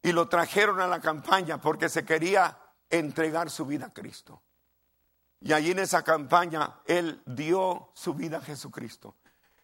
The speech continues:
y lo bautizaron. Y pronto después se fue con el Señor.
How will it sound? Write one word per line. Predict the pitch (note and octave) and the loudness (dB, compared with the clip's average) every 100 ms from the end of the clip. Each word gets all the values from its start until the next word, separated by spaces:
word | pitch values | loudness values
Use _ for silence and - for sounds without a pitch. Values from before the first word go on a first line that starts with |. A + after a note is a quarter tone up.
| _ _ _ | _ _ _
y | - | -4
lo | C#3 C#3 | -2 0
bautizaron. | C3 A#2 B2 - C3+ B2+ G2+ - _ _ _ _ _ _ _ _ _ _ _ | -2 -6 -10 -10 -12 -14 -16 -20 _ _ _ _ _ _ _ _ _ _ _
Y | C3 | -6
pronto | C3+ D#3+ E3 C#3+ C#3+ | -2 0 0 -2 -4
después | B2+ B2 - D#3 C#3 | -6 -10 -4 -4 -4
se | C3 | -10
fue | - C#3 | -8 -8
con | - A#2+ | -8 -10
el | A2 | -12
Señor. | - G#2+ G#2 F#2 | -14 -14 -14 -16